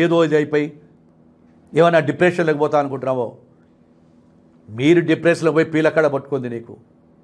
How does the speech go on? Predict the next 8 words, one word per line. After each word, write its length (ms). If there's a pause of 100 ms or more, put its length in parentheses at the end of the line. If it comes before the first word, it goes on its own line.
(720)
నేను 200
డిప్రెషన్లోకి 500
పోయేటోని 400
కాదు, 180 (680)
ఛాలెంజ్ 360
చేసుకొని 360
తిరుగుతా 300
రాజకీయాల్లో. 480